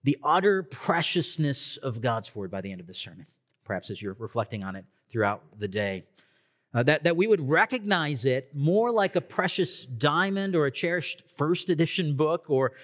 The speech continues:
a prize signed Bible, uh, excuse me, <laughs> baseball, and less like yet another book on our shelf that collects dust and has very little value or impact.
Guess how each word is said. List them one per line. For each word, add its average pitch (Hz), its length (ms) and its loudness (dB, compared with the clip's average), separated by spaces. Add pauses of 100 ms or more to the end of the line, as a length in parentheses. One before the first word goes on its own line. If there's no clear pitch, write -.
(140)
a - 60 0
prize 170 540 0
signed 160 640 -4 (240)
Bible, 160 640 0 (240)
uh, 123 160 4
excuse 131 260 -2
me, 135 120 0
<laughs> 143 140 2
baseball, 196 640 0 (320)
and 165 220 4
less 180 380 2
like 160 340 2
yet 160 380 4
another 160 560 0
book 151 360 -2
on 139 160 0
our 131 140 -2
shelf 139 440 0
that 113 200 -6
collects 113 480 -2
dust - 640 -2 (640)
and 95 80 -6
has 107 240 -2
very 110 380 -2
little 101 440 -6
value 107 520 -2
or 92 180 -12
impact. 107 720 -8